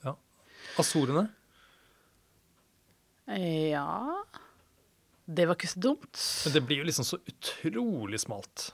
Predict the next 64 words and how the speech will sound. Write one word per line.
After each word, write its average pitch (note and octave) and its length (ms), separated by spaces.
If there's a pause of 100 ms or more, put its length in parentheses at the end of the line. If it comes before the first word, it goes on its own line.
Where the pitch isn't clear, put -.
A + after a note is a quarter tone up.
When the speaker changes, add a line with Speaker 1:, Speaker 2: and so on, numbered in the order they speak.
(560)
Speaker 2:
Ja, C#3 160
men D#3+ 180
det D#3+ 120
kan D3 380
godt - 420
være D3+ 560
at - 320 (140)
han D3 260
er D3 100
så C#3 220
sist. - 320
Ja, A3+ 80
vi A3 120
skal G#3+ 140
ikke F#3+ 140
begynne G3 240
å F3+ 80
gjette, E3+ 160 (380)
for C#3 100
Speaker 1:
Nei, D#3+ 80
Speaker 2:
det, - 80
Speaker 1:
det D#3 60
er - 20
Speaker 2:
det C#3 80
er - 80
Speaker 1:
dumt. F3 80
Speaker 2:
veldig E3+ 240
Speaker 1:
Det D3 80
kan, F3+ 80
det F3+ 80
kan D#3+ 160
Speaker 2:
typisk. E3+ 160
Speaker 1:
straffe B2+ 140
seg. C3+ 180
Ja, C3 80
hva D#3 140
er C#3+ 40
det D3+ 140
Hanne C3+ 240
liker G#2+ 240
for - 160
noe? A#2 80
Mm, C3 380
nei, - 100
Speaker 2:
Ja, - 160
Speaker 1:
det, C#3+ 160
Speaker 2:
og F3+ 160
hva G3+ 140
Speaker 1:
nei. G3 60
Speaker 2:
ville G#3 200
hun, F#3 220
hvordan G3 360
ville F3+ 220
hun E3 240
liksom E3 400
sette - 320
oss D#3+ 180
på D#3 280
prøve? D3+ 400 (180)
Speaker 1:
Ja. C3+ 220
Speaker 2:
Men G#3 100
det A#3 220
kan - 260 (160)
være F3 440